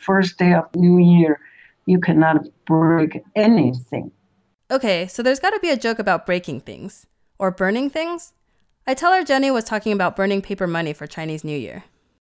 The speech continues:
Speaker 1: I, I have no idea. Burning people's money.
Speaker 2: No, no, no, paper money.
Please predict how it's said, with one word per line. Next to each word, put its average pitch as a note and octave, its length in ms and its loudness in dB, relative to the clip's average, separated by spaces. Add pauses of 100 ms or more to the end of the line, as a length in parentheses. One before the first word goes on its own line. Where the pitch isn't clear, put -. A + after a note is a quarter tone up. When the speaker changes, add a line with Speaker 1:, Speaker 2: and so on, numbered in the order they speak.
(400)
Speaker 1:
I, F3+ 340 -8 (180)
I E3+ 80 -6
have E3+ 240 -4
no E3 200 -4
idea. F3 520 -4
Burning G3 520 0
people's G#3 540 -10
money. G3+ 500 2
Speaker 2:
No, C#4+ 140 -8
no, E4 140 -8
no, C#4 80 -6
paper C4+ 520 -8
money. G3+ 480 -10